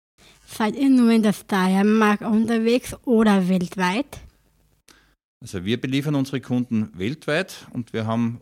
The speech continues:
Speaker 2: auf jedem Kontinent der Erde irgendwo einen Kunden sitzen. Also alle Kontinente der Welt.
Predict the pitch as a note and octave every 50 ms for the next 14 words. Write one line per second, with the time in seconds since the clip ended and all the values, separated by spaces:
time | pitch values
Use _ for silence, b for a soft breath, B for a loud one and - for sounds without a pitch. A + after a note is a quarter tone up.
0 | _ - - G#2 - - A2 A#2 C#3 E3 D3+ - - B2+ B2+ - C3 A#2+ A#2 A#2
1 | A#2 - G#2 - - F#2+ G#2+ A2 A#2 A#2 A2+ G#2+ A2 - - - G2+ G#2+ G#2 F#2+
2 | F#2+ F2+ F2 F2 F#2 F2 - - G2+ F2+ - F#2+ F2 - F2 D#2+ - - D#2+ D#2+
3 | _ - F#2+ E2+ F#2 F2+ F2 _ _ _ _ _ _ _ _ _ _ - G2 G#2
4 | G2 - - F#2+ F#2 - F#2 F2+ F2 E2 - - - C2 D2 - _ _